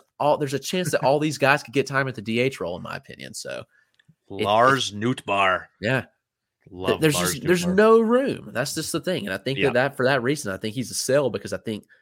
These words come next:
Speaker 1: his value is gonna go down over the next year and you're not gonna be able to get as much for him.
Speaker 2: All right, let's move into the next segment of our rankings. So let's go eleven through twenty-five for our first base prospect rankings. For me, eleven, Seth Beer,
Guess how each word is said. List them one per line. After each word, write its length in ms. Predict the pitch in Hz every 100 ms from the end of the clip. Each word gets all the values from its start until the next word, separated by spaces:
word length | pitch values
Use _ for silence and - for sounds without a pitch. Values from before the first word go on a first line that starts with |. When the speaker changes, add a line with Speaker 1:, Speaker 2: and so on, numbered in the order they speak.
| _ -
Speaker 1:
his 160 | 104
value 320 | 92 101 117
is 80 | 113
gonna 140 | 110 101
go 340 | - 104 120
down 320 | 101 113 123
over 100 | 101
the 80 | 95
next 420 | 92 98 - -
year 300 | 104 151 131
and 260 | 90 87 87
you're 100 | 104
not 140 | 98 98
gonna 60 |
be 40 | 101
able 120 | 82
to 80 | -
get 80 | 82
as 100 | 101
much 200 | - -
for 220 | 50 50
him. 100 | 110 _ _ _ _ _ _ _ _ _ _ _ _ _ -
Speaker 2:
All 180 | 127 139
right, 220 | 127 117
let's 200 | 131 135
move 240 | 143 147 -
into 600 | 131 135 131 127 - 123
the 100 | 117
next 300 | 120 117 -
segment 320 | 120 110 107
of 100 | 107
our 100 | 104
rankings. 340 | 104 104 101
So 60 | 113
let's 120 | 110
go 180 | 151 127
eleven 420 | 117 123 127 117
through 200 | - 117
twenty-five 1080 | - 135 123 110 98 - 110 110 110 110 98
for 160 | 104
our 140 | 98 92
first 260 | 107 98
base 160 | 101 98
prospect 560 | - 139 143 - 127
rankings. 540 | 127 127 123 123 123 - - _ _ _ -
For 80 | 117
me, 400 | 139 143 139 -
eleven, 420 | 113 120 113 107
Seth 360 | - 110 - -
Beer, 540 | 135 139 139 131